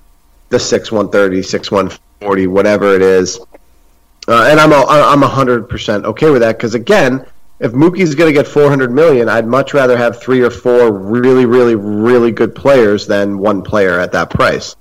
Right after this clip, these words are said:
And if you're telling me we can have Sale, Bogaerts, Benintendi, and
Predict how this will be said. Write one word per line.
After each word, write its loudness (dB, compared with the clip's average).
And 2
if 0
you're 2
telling 2
me 0
we 0
can -6
have -2
Sale, 2
Bogaerts, 0
Benintendi, -2
and 0